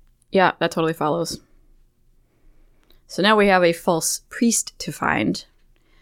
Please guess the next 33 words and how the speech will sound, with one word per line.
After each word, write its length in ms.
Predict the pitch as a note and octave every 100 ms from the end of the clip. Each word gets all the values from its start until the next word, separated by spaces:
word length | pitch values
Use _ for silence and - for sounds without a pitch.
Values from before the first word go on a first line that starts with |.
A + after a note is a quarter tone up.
| _ _ _ _ _ F3+
And, 520 | F3+ F3 E3+ E3+ - _ _ _ _ _ _ _ -
uh, 560 | F#3 E3 D#3+ C3+ - -
Thancred 380 | - G#3+ A3+ G3
shows 220 | F#3+ E3+
up 160 | F3+ -
and 80 |
he's 80 | E3+
like, 160 | E3 D#3+
"Guys, 260 | F#3 E3+
I 60 | E3+
have 120 | F3+
an 80 | F3
idea. 580 | D#3+ D3 F#3 F3+ - E3+ _ _ _ _
So 160 | - F#3
how 320 | - G#3+ C4
about 460 | C4 D#3+ C#3+ F2 - _ _ _ _ _ -
we 200 | F3 G#3+
dress 220 | A3 G#3+
up 120 | A3+
like 180 | G#3 G3+
the 60 | G#3+
poor 600 | - E3+ D#3 D#3 E3 - _ _ _
and, 560 | - E3+ D#3+ D#3+ D#3+ D#3 - - -
you 240 | E3+ -
know, 140 | F3 D#3
run 220 | F3 G3
around 300 | G3+ F#3+ F#3
Drybone 720 | F#3 F3+ F3 E3+ E3 E3 D#3+
and 120 | D#3+ D#3+
ask 240 | E3 E3
people, 280 | F3+ D#3+ E3
like, 240 | E3 D#3+
'You 60 | -